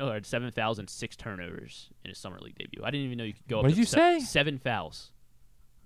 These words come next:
Speaker 2: Jesus Christ.
Speaker 1: I didn't even know you could go up
Speaker 2: I
Speaker 1: that
Speaker 2: didn't know
Speaker 1: high.
Speaker 2: that
Speaker 1: I
Speaker 2: either.
Speaker 1: guess, I guess 'cause of Summer League, they're
Speaker 2: I,
Speaker 1: like
Speaker 2: they have other rules. Yeah, I don't know what the rules are. Uh, T B S tonight for A E W Dynamite at eight. Uh, is there any soccer? No, no soccer tonight because they did the other, uh, the other Gold Cup round was
Speaker 1: Mm.
Speaker 2: yesterday. So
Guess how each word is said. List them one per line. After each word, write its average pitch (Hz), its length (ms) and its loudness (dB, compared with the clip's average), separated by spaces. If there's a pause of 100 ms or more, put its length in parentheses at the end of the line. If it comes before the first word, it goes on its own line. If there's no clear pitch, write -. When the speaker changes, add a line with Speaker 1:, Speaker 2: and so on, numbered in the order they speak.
(140)
Speaker 2:
Jesus - 600 -12
Christ. - 340 -12
Speaker 1:
I 123 40 2
didn't - 20 4
even 147 100 2
know 143 60 0
you 131 80 0
could 131 80 -4
go 123 120 -2
up 104 60 -4
Speaker 2:
I - 40 -4
Speaker 1:
that 123 60 0
Speaker 2:
didn't 120 100 0
know 92 60 -2
Speaker 1:
high. 87 60 -2
Speaker 2:
that 87 80 -4
Speaker 1:
I 92 120 -4
Speaker 2:
either. 107 100 2
Speaker 1:
guess, 123 220 -2
I 104 60 -4
guess 107 140 -6
'cause 101 140 -12
of 90 60 -16
Summer 107 220 -8
League, 110 160 -8
they're 98 100 -8
Speaker 2:
I, 107 100 0
Speaker 1:
like 92 80 -6
Speaker 2:
they 101 160 -2
have 98 120 2
other 101 180 4
rules. 101 300 0
Yeah, 95 180 0
I 98 40 -4
don't 98 80 -4
know 101 80 -2
what 98 80 -4
the 90 80 -4
rules 107 220 -4
are. 104 160 -6 (580)
Uh, 131 160 8
T 160 160 8
B 143 120 10
S 135 160 6
tonight 120 280 2
for 117 80 2
A 98 80 2
E 113 100 4
W 101 240 4
Dynamite 92 580 0
at 85 280 -4 (160)
eight. 90 360 -2
Uh, 104 300 4
is 101 120 2
there 127 100 0
any 123 80 0
soccer? 113 320 -2
No, 95 160 2
no 90 140 2
soccer - 360 -6
tonight 57 300 -8 (100)
because 104 240 2
they 98 80 4
did 92 160 0
the 92 140 0
other, 85 280 -2
uh, 67 240 -6
the 78 160 -4
other 95 160 0
Gold 87 220 0
Cup - 160 -6
round 76 180 -6
was 67 140 -8
Speaker 1:
Mm. - 40 -6
Speaker 2:
yesterday. - 340 -10
So 82 260 -2